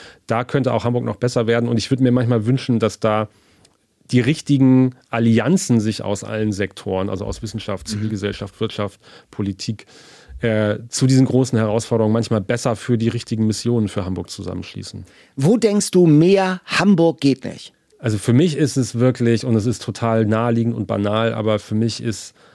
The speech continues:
Speaker 1: wirklich so, äh, Landungsbrücken, so Jan-Fedder-Promenade dazustehen und so einmal um mich rumzugucken, äh, und dann irgendwie ist da irgendjemand, der so „Hafenrundfahrt, nächste Stunde“, so. Das ist für mich, also, das kann ich auch, da,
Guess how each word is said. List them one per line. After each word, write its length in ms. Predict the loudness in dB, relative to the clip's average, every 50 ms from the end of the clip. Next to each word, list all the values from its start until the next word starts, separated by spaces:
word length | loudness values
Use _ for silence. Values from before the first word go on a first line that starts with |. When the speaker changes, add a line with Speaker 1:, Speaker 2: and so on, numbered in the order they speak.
| _ _ _
Speaker 1:
wirklich 360 | -2 0 0 2 0 0 0
so, 440 | 0 -2 0 2 2 2 2 2 0 -4
äh, 160 | -6 -6 -4
Landungsbrücken, 920 | -2 -2 -2 0 0 0 0 0 -2 -6 -6 -2 0 0 0 0 0 0
so 140 | 2 2 4
Jan-Fedder-Promenade 1000 | 2 2 0 -2 -2 -2 0 0 -2 -2 -4 -4 -2 0 0 0 0 0 0 0 -2
dazustehen 680 | -2 -2 -4 -4 -8 -12 -12 -8 -4 -2 -2 -2 -2
und 140 | -4 -4 -4
so 120 | -4 -4
einmal 220 | -2 -2 -2 -2 -2
um 60 | -2
mich 160 | -4 -4 -4
rumzugucken, 720 | -4 -6 -6 -6 -10 -12 -10 -10 -10 -6 -4 -4 -4 -4 -6 -12 -20 -20 -20 -20 -20 -20 _ _ _ _
äh, 180 | -2 0 0 0
und 180 | 2 2 2
dann 200 | 2 2 0 0
irgendwie 300 | 0 0 0 0 0 0
ist 200 | -2 -2 -2 -2
da 100 | -2 0 0
irgendjemand, 440 | 0 0 0 0 2 2 0 0 2
der 160 | 0 0 2
so 140 | 2 0 2
„Hafenrundfahrt, 1200 | 2 2 2 0 0 0 2 2 2 2 2 2 0 0 -2 -2 -2 0 0 0 -2 -2 -4 -6 -4
nächste 280 | -2 -2 -2 -2 -4 -8
Stunde“, 540 | -8 -4 -2 0 2 4 4 2 2 0 -2
so. 220 | -4 -6 -4 -6 -6 -8 -12 -20 -20 -20 -18 _
Das 180 | -10 -10 -8 -8
ist 120 | -8 -8 -8
für 100 | -6 -4
mich, 300 | -4 -4 -4 -6 -8 -10 -8
also, 400 | -8 -8 -8 -8 -10 -12 -14 -16 _ _ _ _ _ _ _ _ _ -6
das 180 | -6 -4 -4
kann 180 | -2 -4 -4 -4
ich 100 | -4 -2
auch, 120 | -2 -2 -2
da, 200 | 0 -2 -2